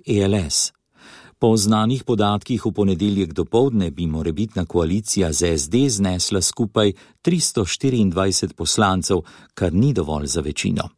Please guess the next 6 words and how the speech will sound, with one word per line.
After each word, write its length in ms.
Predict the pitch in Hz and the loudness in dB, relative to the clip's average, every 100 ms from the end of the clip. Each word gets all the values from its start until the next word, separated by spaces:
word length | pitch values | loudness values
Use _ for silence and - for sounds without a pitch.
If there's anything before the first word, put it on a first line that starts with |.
| _ _ - - - - | _ _ -20 -20 -20 -2
Podoben 420 | 117 104 104 101 | 2 4 4 2
problem 500 | 101 87 85 90 127 | 0 -2 0 0 2
na 120 | 120 | 0
drugi 300 | 76 85 92 | -2 -4 -2
strani 520 | 85 - 95 95 101 98 | -2 0 0 2 4 4
ima 320 | 95 95 | 2 2